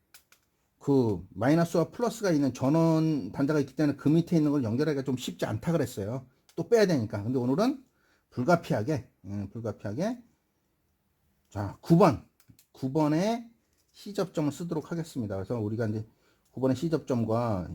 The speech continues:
얘가 엑스원이 동작을 할 때 솔 밸브에다가 전원을 넣어줘야 되니까 실제 A 접점을 써야 되는 거죠. 그래서 오 번과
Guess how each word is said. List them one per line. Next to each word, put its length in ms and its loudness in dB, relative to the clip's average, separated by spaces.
얘가 340 -4
엑스원이 560 4
동작을 440 4
할 220 2
때 400 2
솔 280 0
밸브에다가 540 0
전원을 440 -2
넣어줘야 380 0
되니까 600 0
실제 480 -4
A 200 6
접점을 360 -2
써야 220 -2
되는 200 -6
거죠. 180 -6
그래서 260 -8
오 200 -4
번과 560 -2